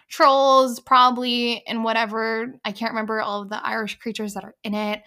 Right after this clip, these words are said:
but, like, there was a bunch of them. The animation is adorable, and I just really liked the journey that they went on. And I was like, as I was sitting there and I was watching Song of the Sea, I was like,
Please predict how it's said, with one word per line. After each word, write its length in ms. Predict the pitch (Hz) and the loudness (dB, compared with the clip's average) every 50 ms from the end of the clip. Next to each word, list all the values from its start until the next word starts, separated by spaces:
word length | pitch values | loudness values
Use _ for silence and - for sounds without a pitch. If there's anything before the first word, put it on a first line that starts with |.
| _ - - - _ _ | _ -20 -20 -20 _ _
but, 140 | - 208 190 | -12 -10 -10
like, 160 | 190 185 - | -10 -12 -12
there 100 | 196 196 | -12 -10
was 100 | 214 214 | -8 -6
a 40 | 240 | -6
bunch 320 | 233 - 254 247 233 - 226 | -4 -2 -2 -2 -2 -4 -6
of 100 | 220 214 | -8 -6
them. 360 | 214 208 208 208 220 233 - _ _ _ _ _ | -4 -4 -2 -4 -4 -6 -10 _ _ _ _ _
The 140 | - 214 220 | -14 -10 -8
animation 560 | 208 214 214 208 208 220 214 - - 233 226 | -6 -6 -6 -4 -6 -6 -6 -8 -10 -12 -12
is 200 | - 202 190 180 - - | -12 -12 -14 -12 -14 -16
adorable, 1200 | 185 - _ _ _ _ - 208 202 220 214 214 214 202 185 202 196 196 196 196 202 214 214 _ - _ _ - _ _ | -16 -16 _ _ _ _ -8 -4 -2 0 0 0 0 -2 -4 -4 -4 -2 -2 -2 -4 -4 -6 _ -20 _ _ -20 _ _
and 140 | 247 254 269 | 0 4 4
I 80 | 277 | 4
just 220 | 247 277 302 - 277 | 4 2 -2 -4 -6
really 260 | 269 294 320 339 320 | -6 -6 -6 -6 -4
liked 440 | 302 285 269 277 285 269 - - - _ | -2 -2 -2 -2 -2 -4 -10 -16 -12 _
the 160 | 294 277 254 | -6 -6 -6
journey 600 | 233 - 247 254 262 277 285 285 285 285 277 262 | -6 -6 -6 -4 -4 -4 -4 -4 -4 -4 -4 -2
that 260 | 240 254 262 254 254 _ | -2 -2 -2 -2 -4 _
they 140 | 294 285 277 | -4 -4 -2
went 240 | 240 240 262 285 285 | -2 -2 -2 -2 0
on. 300 | 233 214 208 202 196 202 | 0 0 0 -2 -4 -6
And 140 | 214 208 202 | -8 -8 -8
I 100 | 208 214 | -8 -8
was 200 | 226 233 226 269 | -8 -8 -6 -4
like, 280 | 247 247 226 240 _ _ _ _ | -4 -4 -6 -8 _ _ _ _
as 160 | - 247 247 294 | -4 -4 -2 -2
I 80 | 294 294 | -2 -2
was 180 | 294 269 - | -2 -6 -6
sitting 280 | - 240 220 247 262 285 | -8 -6 -4 -4 -4 -2
there 140 | 294 294 277 | -2 -2 -2
and 100 | 254 233 | -2 -2
I 80 | 220 | -4
was 180 | 220 214 - - 214 | -4 -8 -10 -12 -4
watching 560 | 196 202 226 240 - - 233 214 208 208 202 | -2 0 0 0 -2 -6 -10 -8 -8 -8 -10
Song 280 | 208 214 202 202 208 | -8 -8 -8 -8 -8
of 60 | 202 190 | -8 -10
the 80 | 196 | -12
Sea, 300 | 185 - - 240 220 196 | -14 -12 -10 -8 -8 -8
I 60 | 185 190 | -10 -12
was 100 | 208 196 | -10 -10
like, 200 | 226 240 - | -10 -10 -10